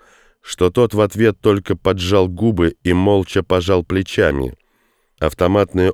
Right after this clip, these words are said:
очередь раздалась со второго этажа. Москвин, развернувшись, осветил фонарём лестницу. Оба пролёта были пусты.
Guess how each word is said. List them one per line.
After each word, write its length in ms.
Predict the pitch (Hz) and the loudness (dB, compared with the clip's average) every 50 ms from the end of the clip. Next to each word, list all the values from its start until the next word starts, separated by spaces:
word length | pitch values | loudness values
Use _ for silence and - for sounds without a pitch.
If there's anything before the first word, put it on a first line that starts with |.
| - | 0
очередь 500 | - 110 113 - - 92 82 82 78 - | 0 -2 0 -2 -2 -2 0 0 0 -2
раздалась 520 | 82 87 87 85 85 90 90 95 98 92 - | -2 -2 0 0 0 0 2 2 0 0 -2
со 140 | - - 90 | -4 -6 -6
второго 480 | - - - 92 92 92 90 90 87 - - | -6 -4 -4 -2 0 0 2 0 0 -2 -4
этажа. 560 | 85 85 - 92 90 85 82 76 67 62 - _ _ _ _ _ _ _ _ _ _ _ _ _ _ _ _ _ _ - | -6 -4 -4 -4 -4 -2 -4 -4 -4 -6 -8 _ _ _ _ _ _ _ _ _ _ _ _ _ _ _ _ _ _ -6
Москвин, 760 | 71 73 78 80 - - - - 92 104 113 104 80 65 64 _ _ _ _ _ _ _ _ _ _ _ _ - | -2 -2 0 -2 -2 -4 -8 -6 -2 0 0 0 0 -2 -6 _ _ _ _ _ _ _ _ _ _ _ _ -12
развернувшись, 1160 | - 69 71 80 80 78 82 90 95 92 92 104 113 113 101 - - - 101 98 90 - - | -8 -4 -2 0 0 0 2 2 2 2 2 2 2 2 0 -2 -2 -2 -2 -2 -2 -4 -4
осветил 600 | - 90 87 - - 92 95 90 - 104 104 95 | -2 -2 -2 -2 -2 -4 -4 -2 -2 -2 -2 -2
фонарём 520 | 85 - 95 92 92 92 92 98 98 95 | -2 -2 -2 0 2 2 2 2 2 2
лестницу. 760 | 101 101 92 80 - - 73 69 65 - - - 65 67 65 _ _ _ _ _ _ _ _ _ _ _ _ _ _ _ _ _ - | 2 2 0 0 -2 -4 -8 -8 -8 -8 -10 -12 -12 -14 -16 _ _ _ _ _ _ _ _ _ _ _ _ _ _ _ _ _ -2
Оба 240 | 78 78 80 78 82 | 0 0 0 0 -2
пролёта 580 | 78 - 78 80 80 80 80 85 80 - - 78 | -2 -2 0 0 0 2 2 0 0 -2 -4 -6
были 300 | 73 73 80 80 76 73 | -4 -2 -2 -2 -2 -2
пусты. 640 | 73 - - 80 78 - - - - 82 76 65 | -4 -6 -8 -10 -10 -10 -10 -6 -4 -4 -4 -4